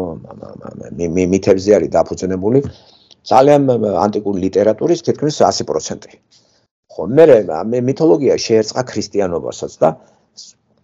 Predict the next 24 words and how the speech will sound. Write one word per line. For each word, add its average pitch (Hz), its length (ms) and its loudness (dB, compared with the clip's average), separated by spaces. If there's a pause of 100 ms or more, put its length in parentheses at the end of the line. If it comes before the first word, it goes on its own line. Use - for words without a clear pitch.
(320)
სწორედ 120 520 0
ეს 98 160 0
უტევდა 101 500 2
ჩასახულ 110 640 -4
ქრისტიანობას 92 840 -6
პირველ, 98 340 -2
მეორე 87 340 0
საუკუნეებში, - 800 0 (880)
ახალი - 360 0
წელთაღრიცხვით - 720 -12
და 71 140 -10 (400)
ამის 120 280 0
სადარაჯოზე 113 680 2
იდგა 107 240 2
პირველი 95 400 -4
ქრისტიანი, 87 600 -6 (460)
ასეთი, - 380 -8
ევანგელისტი, 80 720 -4 (160)
მოციქულები, 71 720 -6
ქრისტესი. - 600 -4 (560)
აი, 65 140 -4
გნოსტიციზმი 92 800 0
რო 78 140 2
უტევს. - 420 -6